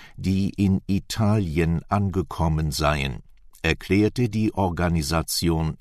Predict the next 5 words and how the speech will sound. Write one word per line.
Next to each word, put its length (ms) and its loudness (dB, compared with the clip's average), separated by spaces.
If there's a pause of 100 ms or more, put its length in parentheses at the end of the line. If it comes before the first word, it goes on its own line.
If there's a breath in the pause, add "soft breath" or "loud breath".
(100)
Save 440 2 (120)
the 180 -2 (100)
Children 840 0
am 320 0
Dienstag. 680 -2